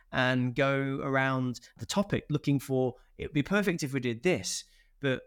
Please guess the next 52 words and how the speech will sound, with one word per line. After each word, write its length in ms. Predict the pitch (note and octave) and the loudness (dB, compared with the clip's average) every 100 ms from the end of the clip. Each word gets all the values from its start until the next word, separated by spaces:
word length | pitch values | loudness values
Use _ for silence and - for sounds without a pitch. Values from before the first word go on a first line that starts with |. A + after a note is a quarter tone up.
| _ | _
what 180 | C3 F#3 | 0 0
if 160 | F3+ | 2
we 100 | F3+ | 2
were 80 | D#3+ | 2
to 80 | D3 | 2
try 200 | - D3 | 0 0
something 260 | C3 C3 A#2+ | 0 -2 0
a 60 | |
little 200 | A#2+ D3 | 0 0
bit 140 | C3+ A#2+ | -2 -2
more 180 | B2 | -2
risky? 460 | B2 C#3+ - G2+ F#2 | 0 -2 -2 -4 -2
Then 160 | C#3+ E3+ | 0 0
how 220 | C#3 C#3+ | 2 0
would 140 | A#2+ | 2
we 100 | A2 | 0
make 220 | G#2 G2 - | 0 -2 -8
it 100 | - | -8
perfect? 480 | G#2 F#2 - - | -8 -8 -12 -8
Or 140 | A2 A2 | -4 0
then 160 | C#3 | 2
how 180 | C#3 D#3 | 2 2
could 180 | D3+ C3+ | 0 -2
we 120 | C3 | -2
take 260 | - C3+ - | -2 -2 -4
it 80 | - | -6
to 80 | B2 | -4
the 60 | |
next 300 | A#2 A#2+ - | -2 -4 -2
level? 380 | B2+ B2 G#2 - - - - | 0 0 -2 -8 -16 -10 -2
And 180 | C#3 B2 | 0 0
if 160 | D3 D#3 | -2 -2
we 160 | C#3+ - | -2 -2
don't 340 | - F#3+ G#3 G#3+ | 2 4 4 2
get 180 | D#3 C3 | 0 0
it 100 | - | -2
to 80 | |
that 180 | A#2+ A#2 | -2 -2
next 280 | A#2 A#2 - | -2 -4 -2
level, 280 | A2+ G2+ - _ - | -2 -4 -10 _ -6
what 160 | F3 | -4
can 120 | - | 0
we 100 | D3+ | 0
learn 320 | C#3+ D3 C#3+ C#3 | 2 2 2 2
to 120 | B2+ | 2
improve 400 | B2 - C3+ B2+ | 0 0 0 0
for 100 | - | -2
next 300 | A2+ A#2+ - | -4 -6 -8
time?" 280 | A2+ G2 - _ _ | -10 -12 -14 _ _
Because 340 | - D3 D3 - - - | -2 0 0 -2 -10 -8
the 80 | |
fragility 1080 | C#3+ - D#3+ C#3+ C3 E3+ G#3+ G3+ C3 G2+ - | -8 -2 -2 0 2 4 4 2 0 -2 -6